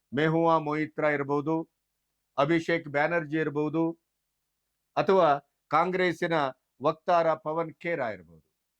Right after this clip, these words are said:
ಇವರೆಲ್ಲರೂ ಈಗ ಮೆಹುವಾ ಮೊಯಿತ್ರಾ ಅಂತೂ ದೇಶಕ್ಕೆ ಸಮರ್ಥ ಗೃಹ ಸಚಿವರ ಅಗತ್ಯವಿದೆ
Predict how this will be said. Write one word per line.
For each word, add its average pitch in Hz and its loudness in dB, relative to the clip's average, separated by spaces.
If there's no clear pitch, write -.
ಇವರೆಲ್ಲರೂ 208 2
ಈಗ 160 -2
ಮೆಹುವಾ 180 0
ಮೊಯಿತ್ರಾ 180 -4
ಅಂತೂ 165 -6
ದೇಶಕ್ಕೆ 185 0
ಸಮರ್ಥ 196 -4
ಗೃಹ 165 -4
ಸಚಿವರ 165 -6
ಅಗತ್ಯವಿದೆ 135 -4